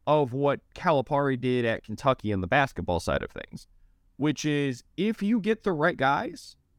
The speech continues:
man, it can pay off to a exceptionally high degree. We saw that with the defense last year. Like, they basically hit on every single player they brought in, and you saw the results.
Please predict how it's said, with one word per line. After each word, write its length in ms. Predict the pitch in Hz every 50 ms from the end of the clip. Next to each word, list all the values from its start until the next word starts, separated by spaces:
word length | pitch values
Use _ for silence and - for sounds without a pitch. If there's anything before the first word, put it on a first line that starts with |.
| _ _ _ _ _ _ _ -
man, 360 | 117 123 151 175 185 180 180
it 80 | 247
can 140 | - - 156
pay 180 | - - 185 175
off 280 | 156 147 175 190 - _ _ _ -
to 460 | - 151 139 127 120 120 113 107 - _ _ -
a 560 | 131 127 120 117 113 110 107 107 107 104 101 - _ _ _ _ _ _ _ _ _ _ -
exceptionally 920 | 131 127 - - - - - 240 - - - - - 214 170 139 131 127 127
high 200 | 127 143 139 147
degree. 500 | 123 107 - - 190 208 147 65 60 - _ _ _ -
We 80 | 165
saw 180 | - - 202 220
that 140 | 220 208 220
with 120 | 226 202
the 60 | -
defense 420 | 220 247 320 370 - 180 139 117 -
last 340 | 120 98 82 78 - -
year. 140 | - 78 82
Like, 220 | 101 120 131 - _ _ _ _ _ _ -
they 160 | - 226 294
basically 500 | 254 208 233 269 254 - 233 - 185 170
hit 200 | 160 175 214 - -
on 220 | 135 139 139 131 - _ _ _ _ -
every 360 | 165 196 240 233 269 302 294
single 260 | - - 269 262 247
player 320 | 220 - 220 214 208 202 190
they 140 | 170 165 160
brought 260 | 139 139 127 117 - -
in, 80 | - - _ _ _ _ _ _ _ _ _ _ _ _ _ -
and 120 | - 156 160
you 80 | 151
saw 200 | 131 - 147 139
the 80 | 156 180
results. 480 | 196 233 214 320 - - _ - -